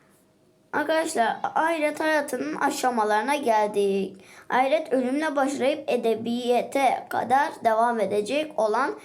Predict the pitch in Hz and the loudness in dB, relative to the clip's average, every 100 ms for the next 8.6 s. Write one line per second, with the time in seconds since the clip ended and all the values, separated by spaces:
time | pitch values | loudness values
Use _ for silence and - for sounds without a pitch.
0 | - - 262 - 285 294 233 196 - - | -6 2 4 2 0 0 0 -2 -6 -4
1 | - 294 269 208 208 277 339 349 - 262 | 0 2 2 2 0 0 0 -2 -2 -2
2 | 254 - 285 294 247 233 233 - 262 254 | -2 -2 -2 -4 -6 -6 -4 2 2 2
3 | 220 208 202 208 214 302 262 226 220 196 | -2 0 2 2 0 -2 -2 -4 -4 -4
4 | 185 - - - - _ _ - _ _ | -4 -6 -12 -18 -18 _ _ -20 _ _
5 | _ _ _ _ _ _ _ _ _ _ | _ _ _ _ _ _ _ _ _ _
6 | _ _ _ _ - 247 - - - - | _ _ _ _ 0 2 2 -2 -12 -12
7 | - 302 294 - 226 226 226 208 226 294 | -4 -2 -2 -2 -2 -2 -2 -2 0 -2
8 | - 226 208 190 - | 0 -2 0 -4 -6